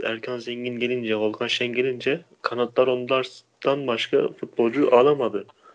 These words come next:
Bu da Berk Yıldız'ın işine yarayamadı. Ama Keçiören maçı vardı. İkinci yarı girmişti. Gol atmıştı. Bu tür maçlarda genelde atabiliyor yani.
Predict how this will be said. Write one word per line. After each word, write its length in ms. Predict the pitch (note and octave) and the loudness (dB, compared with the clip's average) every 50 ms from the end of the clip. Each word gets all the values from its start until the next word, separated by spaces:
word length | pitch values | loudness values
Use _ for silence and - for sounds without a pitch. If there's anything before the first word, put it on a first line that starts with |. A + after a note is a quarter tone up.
| - - - - - - _ _ | -20 -20 -20 -20 -20 -20 _ _
Bu 100 | - B2+ | 0 4
da 140 | C3+ C3 B2+ | 4 4 6
Berk 220 | B2+ B2+ B2 B2 | 6 4 4 2
Yıldız'ın 300 | B2+ B2+ B2+ B2 B2+ C3+ | 0 -2 -2 -2 -4 -6
işine 260 | C3+ B2+ - - C#3 C#3 | -8 -8 -6 -6 -4 -4
yarayamadı. 560 | C3+ C3 B2+ C#3 C#3+ C#3 B2+ A2 G#2 G#2+ A2 _ _ - - - - - - - | -2 -2 0 -2 -2 0 -2 -4 -4 -6 -12 _ _ -20 -18 -18 -18 -18 -8 -4
Ama 360 | - C#3+ E3 G3 F#3+ G3 G3 - - - - - - - - | -2 0 0 0 0 -2 -4 -8 -14 -20 -20 -20 -20 -18 -8
Keçiören 420 | - - B2+ - - D#3 D3+ D3+ D3 | -6 -4 -4 0 2 4 4 4 4
maçı 300 | C#3+ C#3 C3+ - - D3+ | 4 0 0 0 2 2
vardı. 200 | B2+ A#2 G2+ A2+ | 2 2 0 -4
İkinci 360 | A2 - B2+ B2 A#2+ A#2 C3 | -10 -8 -8 -6 -4 0 0
yarı 140 | C3+ C3+ C3+ | 2 2 0
girmişti. 400 | B2 A#2 G#2+ G#2+ G#2+ - - C3+ | 0 -2 -4 -6 -6 -4 -4 0
Gol 180 | B2+ C3 C3 | 2 4 4
atmıştı. 840 | B2+ B2 A#2+ A#2+ A#2 - - A2+ A2 - - - _ - A2 A2+ - _ _ _ _ _ - - - - - _ _ _ _ _ _ - | 4 4 2 0 -4 -8 -10 -14 -16 -16 -16 -16 _ -14 -14 -14 -14 _ _ _ _ _ -20 -20 -20 -20 -20 _ _ _ _ _ _ -18
Bu 180 | A#2 A#2 B2+ | -14 -14 -10
tür 120 | B2 - C#3+ | -6 -6 -2
maçlarda 480 | C#3 C3+ B2+ B2 - - B2 B2 C3 | 0 0 0 0 0 0 0 2 2
genelde 320 | C3+ C3 B2+ B2 A#2 A2+ B2+ | 2 0 0 0 2 2 2
atabiliyor 420 | B2+ B2 C3 B2 B2 B2 C3 C3 | 2 2 0 -2 0 0 2 2
yani. 260 | A#2+ A2 G#2 G2+ G#2 | 2 2 -2 -6 -12